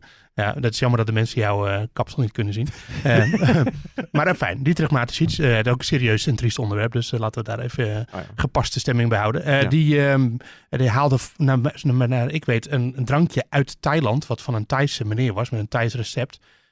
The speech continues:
Speaker 1: Eh, ik we-, vraag me niet hoe het heet, maar het, het is iets
Speaker 2: Taurine,
Speaker 1: Thais.
Speaker 2: taurine, toch?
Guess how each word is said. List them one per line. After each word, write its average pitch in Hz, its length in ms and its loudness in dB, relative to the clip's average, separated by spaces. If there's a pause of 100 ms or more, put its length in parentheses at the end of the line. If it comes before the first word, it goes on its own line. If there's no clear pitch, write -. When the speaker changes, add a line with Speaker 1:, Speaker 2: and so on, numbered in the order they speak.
Speaker 1:
Eh, 113 260 0
ik 117 120 -6
we-, 127 160 -6
vraag 127 320 -4
me 120 60 2
niet 123 100 4
hoe 110 100 2
het 110 80 -2
heet, 110 260 -2
maar 110 120 -2
het, - 140 -12
het - 140 -16
is 156 140 -6
iets 135 140 -8
Speaker 2:
Taurine, 131 260 4
Speaker 1:
Thais. 123 140 -4
Speaker 2:
taurine, 147 400 -2
toch? 156 260 -12